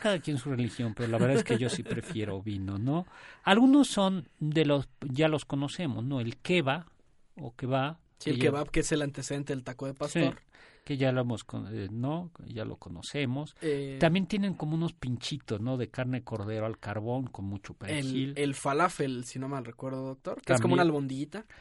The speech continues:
Speaker 1: tradicional, ¿no? Con habas y garbanzos o mezclas de ambos. ¿Qué más? Eh, toman mucho, toman mucho
Speaker 2: Cerveza, doctor, la cerveza ahí
Speaker 1: No,
Speaker 2: nació,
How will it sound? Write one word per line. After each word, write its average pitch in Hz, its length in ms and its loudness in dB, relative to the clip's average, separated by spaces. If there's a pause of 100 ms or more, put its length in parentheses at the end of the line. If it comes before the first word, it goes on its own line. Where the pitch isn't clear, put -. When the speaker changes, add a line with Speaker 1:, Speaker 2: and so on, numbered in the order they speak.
(160)
Speaker 1:
tradicional, 120 800 -2
¿no? 131 120 -2
Con 117 280 -4
habas 120 580 -2
y 98 220 -6
garbanzos 117 920 -2
o 104 60 -10
mezclas 110 440 -6
de 123 120 -2
ambos. 123 480 -4 (960)
¿Qué 190 140 8
más? 175 340 4 (120)
Eh, 135 420 8 (120)
toman 165 280 8
mucho, 123 960 4 (920)
toman 147 560 6
mucho 120 1040 0
Speaker 2:
Cerveza, 123 440 -4
doctor, 127 420 -4
la 131 120 -6
cerveza 139 420 6
ahí 143 60 10
Speaker 1:
No, 143 100 10
Speaker 2:
nació, 143 220 8